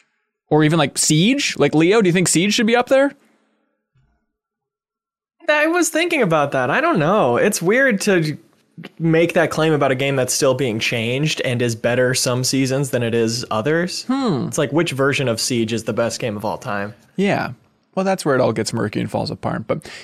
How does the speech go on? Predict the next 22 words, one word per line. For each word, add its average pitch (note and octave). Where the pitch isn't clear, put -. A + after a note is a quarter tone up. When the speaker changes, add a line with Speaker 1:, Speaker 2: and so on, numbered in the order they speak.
Speaker 1:
anyways, A3+
Speaker 2:
Yeah. -
Speaker 1:
we've A3+
gone G#3+
through C3+
and C#3+
we've D3+
collected C#3
three D#3
games, B2
probably D3+
more B2+
than A#2
three A#2+
games, A2
that, A2+
you C#4+
know C4+
what? B3
They A3+
should A3+
be F3+